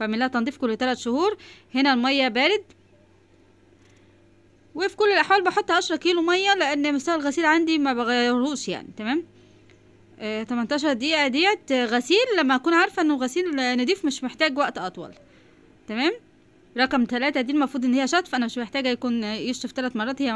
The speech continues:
مرة واحدة كفاية. آه، العصر مرة واحدة كفاية، وخلاص كده البرنامج بتاعي عبارة عن أربعة وخمسين دقيقة، تمام؟ أنا عندي غسالتين،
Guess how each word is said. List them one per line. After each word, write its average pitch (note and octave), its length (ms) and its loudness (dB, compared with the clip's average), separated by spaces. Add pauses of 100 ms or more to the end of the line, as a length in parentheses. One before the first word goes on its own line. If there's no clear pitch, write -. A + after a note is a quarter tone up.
مرة A3+ 140 -2
واحدة A#3 240 -2
كفاية. D#4 400 0 (1900)
آه، G3+ 360 -6
العصر A#3+ 360 0
مرة A#3 220 2
واحدة A#3+ 220 -2
كفاية، D4 400 0 (600)
وخلاص A#3+ 420 -2
كده C4+ 220 -2
البرنامج A#3+ 420 -2
بتاعي B3 480 0 (560)
عبارة G#3+ 220 -2
عن G#3+ 160 -2
أربعة G#3+ 280 -4
وخمسين A#3 420 -4
دقيقة، - 260 -10 (2000)
تمام؟ A#3+ 320 -2 (1300)
أنا A#3+ 100 2
عندي C#4 200 2
غسالتين، F#3 580 -4